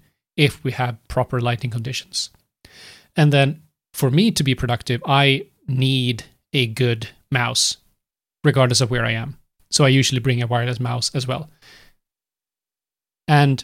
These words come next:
of course, a U S B cable for tethering, so I have my secure connection wherever I go. And, and this is, of course, to ensure a good connection, a good video quality, and a good audio quality,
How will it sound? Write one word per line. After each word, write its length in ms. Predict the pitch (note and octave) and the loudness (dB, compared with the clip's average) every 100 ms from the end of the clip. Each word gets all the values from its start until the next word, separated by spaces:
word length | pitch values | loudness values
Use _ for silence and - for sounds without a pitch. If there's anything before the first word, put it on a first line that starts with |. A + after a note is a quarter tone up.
| - | -2
of 120 | D3 | -2
course, 300 | - B2 - - | 0 -2 0 0
a 60 | |
U 320 | B2+ A#2+ C3 | -2 0 0
S 120 | B2 - | 0 0
B 160 | B2+ | -2
cable 380 | - C3+ B2 A#2+ | 0 -2 0 -4
for 200 | - A#2+ | -6 -10
tethering, 640 | - D3 C#3 B2 A#2 A#2 - _ _ - | -4 0 0 0 -4 -8 -16 _ _ -8
so 160 | C3 | -4
I 80 | A#2 | -2
have 320 | A2+ A#2+ D3 | 0 -2 -2
my 140 | C3 A#2+ | -6 -4
secure 480 | - D3+ - D#3 D#3 | -4 -4 0 0 2
connection 560 | D3+ C#3 - C3 C3+ _ _ _ - | -2 -2 -4 -6 -8 _ _ _ -6
wherever 320 | C3+ A#2+ B2 | -4 -4 -6
I 100 | A#2+ | -6
go. 240 | C#3+ D#3+ - _ _ _ _ _ _ _ _ _ _ _ _ _ _ _ - - - _ _ - | -4 -6 -8 _ _ _ _ _ _ _ _ _ _ _ _ _ _ _ -20 -20 -20 _ _ 0
And, 200 | F3 F#3+ | 0 2
and 160 | F3+ | 0
this 160 | F#3+ F#3 | 0 0
is, 80 | D#3 | -4
of 100 | D3+ | -2
course, 200 | D3 - | -4 -2
to 80 | C3+ | -4
ensure 220 | C3+ C3+ | -4 -4
a 200 | C3+ A2 - | -4 -6 -2
good 320 | C#3 D#3+ - _ _ _ - | 0 0 -6 _ _ _ -6
connection, 500 | C3 A#2+ - D3 D#3 _ _ _ _ _ _ _ - | -6 -4 -6 -6 -8 _ _ _ _ _ _ _ -4
a 140 | C#3+ | -2
good 300 | A2 A#2 D3 | -2 -2 -2
video 280 | D3 C3+ C3 | 0 0 -2
quality, 480 | B2+ C3+ C3 - C3+ | -2 -4 -4 -6 -6
and 80 | C3+ | -4
a 60 | B2 | -2
good 200 | B2 B2+ | -2 -2
audio 240 | B2+ B2 A#2+ | -4 -4 -6
quality, 500 | - C3+ B2 D3 | -8 -12 -12 -14